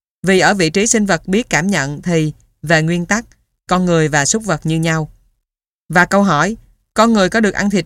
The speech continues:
các súc vật khác? Quả là dễ trả lời. Cái khoái khẩu thô thiển của con người quá nhỏ nếu so sánh với sự đau khổ khôn tả của súc vật, phải hiến dâng thân thể và sự sống của mình.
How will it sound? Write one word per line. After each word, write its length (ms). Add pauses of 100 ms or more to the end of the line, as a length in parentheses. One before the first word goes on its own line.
(140)
các 160
súc 200
vật 160
khác? 280 (760)
Quả 300
là 120
dễ 260
trả 160
lời. 340 (760)
Cái 240
khoái 240
khẩu 300
thô 220
thiển 240
của 100
con 220
người 160
quá 240
nhỏ 380 (380)
nếu 240
so 220
sánh 260
với 100
sự 160
đau 180
khổ 220
khôn 300
tả 260
của 100
súc 200
vật, 200 (500)
phải 160
hiến 180
dâng 200
thân 200
thể 340 (320)
và 220
sự 180
sống 260
của 100
mình. 240